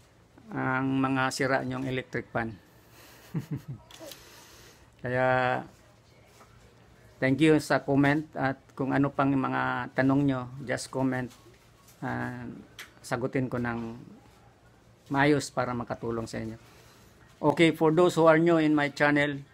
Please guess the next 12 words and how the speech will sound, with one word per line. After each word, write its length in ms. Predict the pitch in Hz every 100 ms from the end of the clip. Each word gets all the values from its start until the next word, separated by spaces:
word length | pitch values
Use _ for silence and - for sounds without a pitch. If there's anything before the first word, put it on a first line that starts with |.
| -
please 240 | 139 135 139
don't 240 | 139 139
forget 400 | 135 127 135 135
to 80 | 127
like, 260 | 139 151 -
comment, 400 | 139 147 151 156 - - - _ -
share, 400 | - 156 151 151 -
subscribe, 640 | - 127 - 143 139 135 139
and 160 | 131 120
tap 240 | 147 143 -
notification 720 | 143 139 135 135 135 120 127 120
bell 240 | 120